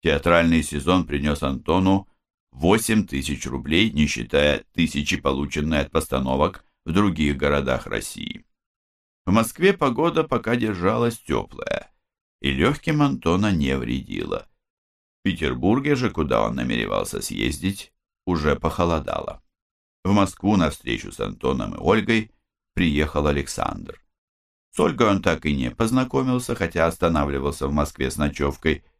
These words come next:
Мише старший брат сказал, что, на его взгляд, Антон плоховат. Александр держал путь на Кавказ,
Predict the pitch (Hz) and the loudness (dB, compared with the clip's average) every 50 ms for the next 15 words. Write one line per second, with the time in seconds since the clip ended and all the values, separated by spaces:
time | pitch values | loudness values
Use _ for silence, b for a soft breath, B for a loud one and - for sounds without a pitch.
0 | _ _ _ _ _ _ _ _ _ _ - 90 95 107 110 110 110 - - 95 | _ _ _ _ _ _ _ _ _ _ 2 6 6 8 8 6 4 4 2 2
1 | 90 - - - 87 85 82 - - 80 76 80 82 82 78 - - 78 73 76 | 2 0 0 0 0 0 0 0 -2 -2 0 2 0 0 0 0 -2 -2 0 2
2 | 82 80 78 76 - - - 78 73 73 76 73 71 69 76 80 78 73 - - | 2 2 0 -2 -4 -2 -2 0 2 2 2 2 2 2 2 0 0 -2 -4 -4
3 | 71 71 69 69 - 71 73 73 - - 80 80 82 82 _ _ _ - - 92 | -2 -2 -2 0 0 0 0 0 0 0 0 0 0 -4 _ _ _ -2 0 2
4 | 95 98 92 - 95 104 98 85 78 73 71 - - - _ _ _ _ _ _ | 4 4 4 4 4 4 4 4 2 0 0 -4 -10 -20 _ _ _ _ _ _
5 | _ _ _ _ _ _ _ _ _ _ _ - - 62 57 57 - - 98 110 | _ _ _ _ _ _ _ _ _ _ _ -6 -6 -6 -6 -6 -4 0 2 2
6 | 123 117 - - 71 76 85 78 67 73 87 90 90 87 - - 90 87 76 - | 2 2 -2 -6 -4 -2 -2 -2 0 2 2 2 2 2 -2 -4 -4 -4 -2 0
7 | 80 78 76 76 67 64 - - - 67 73 - - - _ | -2 -2 0 0 -2 -2 -2 -2 0 0 0 -2 -6 -14 _